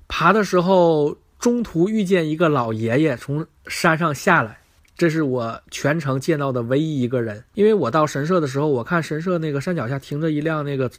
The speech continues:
车嘛，S U V，当时想到可能是有人，也不清楚是什么人。呃，我是爬到一半的时候看见那个老爷爷的，他还问我是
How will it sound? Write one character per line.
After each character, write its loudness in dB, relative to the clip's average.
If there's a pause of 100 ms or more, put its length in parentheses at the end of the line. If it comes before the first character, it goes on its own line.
车 -2
嘛 -6
，S -6
U -2
V， -2 (140)
当 -4
时 -4
想 -8
到 -4
可 -8
能 -4
是 -2
有 -2
人， -10
也 -6
不 -8
清 -4
楚 -4
是 -6
什 -10
么 -4
人。 -10 (640)
呃， -2
我 0
是 -6
爬 -2
到 2
一 0
半 0
的 -2
时 -6
候 -2
看 -6
见 -4
那 -4
个 -2
老 -6
爷 -6
爷 -2
的， -12
他 -6
还 -4
问 0
我 -8
是 -4